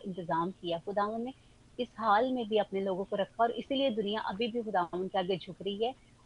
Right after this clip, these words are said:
और यही कह रही है खुदावंद को कि हम मुसीबत में तो हैं, लेकिन खुदावंद हमें मुसीबत में भी क्या है, खुशहाल रखा हुआ है। और ये खुदावंद की बहुत बड़ी बरकत है, सरफराजी है, जो खुदावंद अपने लोगों को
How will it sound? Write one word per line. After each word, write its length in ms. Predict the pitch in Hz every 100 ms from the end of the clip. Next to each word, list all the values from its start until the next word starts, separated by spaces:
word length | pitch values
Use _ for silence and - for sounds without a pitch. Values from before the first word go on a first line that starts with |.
| -
और 180 | 196 175
यही 240 | 202 247
कह 200 | 254 214
रही 120 | 185 196
है 60 |
खुदावंद 420 | 185 185 170 185 -
को 80 |
कि 140 | 208 240
हम 160 | 220
मुसीबत 420 | 208 185 196 185 233
में 100 | 247
तो 120 | 247 233
हैं, 300 | 202 254 208
लेकिन 240 | 190 202
खुदावंद 400 | - 190 185 202
हमें 180 | 202 180
मुसीबत 460 | 185 - 220 226 226
में 140 | 202
भी 60 | 180
क्या 240 | - 170
है, 200 | 165 185 240 - - -
खुशहाल 460 | - 208 202 190 220
रखा 260 | 220 - 185
हुआ 220 | 165 160
है। 260 | 165 156 175 -
और 60 | 185
ये 240 | 190 226
खुदावंद 460 | 220 185 180 170 180 -
की 80 | 175
बहुत 240 | 196 226 202
बड़ी 160 | 180
बरकत 380 | 165 170 - 190
है, 60 | 196
सरफराजी 560 | 196 - - 160 156
है, 140 | 202 185 -
जो 80 |
खुदावंद 380 | 175 170 165 170
अपने 180 | 170 160
लोगों 380 | 160 151 -
को 40 | 226